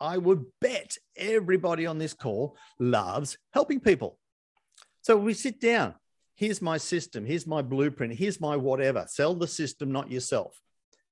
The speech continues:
And we, we have a, a visual. And we teach people how to have a visual that you can write on and talk about it and say, "Well, if we were to do this, how do you think that would go in your business? If we were to work on this?" "Yeah, right." "So that would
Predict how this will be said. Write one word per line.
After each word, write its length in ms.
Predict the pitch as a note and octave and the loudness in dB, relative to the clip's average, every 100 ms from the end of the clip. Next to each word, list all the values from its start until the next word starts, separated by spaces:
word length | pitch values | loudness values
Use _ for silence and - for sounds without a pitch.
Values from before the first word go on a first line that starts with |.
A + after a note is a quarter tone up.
| _ _ _ _ - | _ _ _ _ -10
And 160 | B2+ B2+ | -4 -4
we, 100 | B2+ | -2
we 160 | B2+ | 0
have 160 | B2 A#2 | 0 0
a, 200 | G#2 A#2+ | -2 -4
a 60 | A2 | -6
visual. 480 | A#2 B2 A2+ F2+ - _ _ _ | -2 -2 -4 -12 -14 _ _ _
And 60 | A#2 | -8
we 80 | A2 | -4
teach 260 | B2+ G#2+ | -4 -2
people 220 | A#2+ G#2 | -4 -2
how 160 | G2+ C3 | 0 2
to 100 | D3 | 2
have 180 | A#2+ G#2+ | 0 -2
a 60 | |
visual 300 | G2+ F#2+ A#2 A2 | -6 -6 -4 -4
that 80 | |
you 60 | B2 | -4
can 160 | D3 B2 | -4 0
write 320 | G#2 G#2 G#2 | 0 0 -2
on 180 | G#2 G#2 | -8 -8
and 120 | G2+ | -10
talk 320 | - A#2 A2 | -2 -2 -2
about 320 | G2 F#2+ G2+ | -4 -2 -2
it 80 | A2 | -4
and 100 | A2+ | -8
say, 140 | A2+ G#2+ | -8 -6
"Well, 140 | A2 | -6
if 80 | - | -4
we 140 | C#3+ F3+ | 0 2
were 120 | F3 | 0
to 140 | C#3 | -4
do 320 | A2+ B2 A2 | -2 -2 0
this, 360 | G#2 G#2 A#2 - _ _ _ _ - | -2 -4 -4 -12 _ _ _ _ 0
how 100 | G3+ | 0
do 60 | |
you 60 | F#3+ | 0
think 180 | F#3 C#3 | -2 -2
that 120 | C3+ | -4
would 140 | A#2+ | -2
go 200 | B2+ A2 | -2 -2
in 100 | A2 | -2
your 260 | G#2+ G#2+ G2 B2+ | -4 -4 -4 -4
business? 480 | G#2+ G2+ F2 - | -4 -6 -16 -12
If 120 | A2+ E3+ | -8 -4
we 100 | E3 | -2
were 80 | D3 | -2
to 80 | |
work 320 | C3+ B2 A2+ A#2+ | -2 -2 -2 -4
on 160 | G#2 | -6
this?" 320 | G#2+ F2 - _ _ - _ | -6 -8 -14 _ _ -20 _
"Yeah, 240 | C3 B3+ - | -6 -4 -2
right." 320 | F#3 B3 - _ _ _ | -4 -4 -8 _ _ _
"So 140 | - F3 | 0 4
that 120 | F#3 | 4
would 180 | D#3 | 2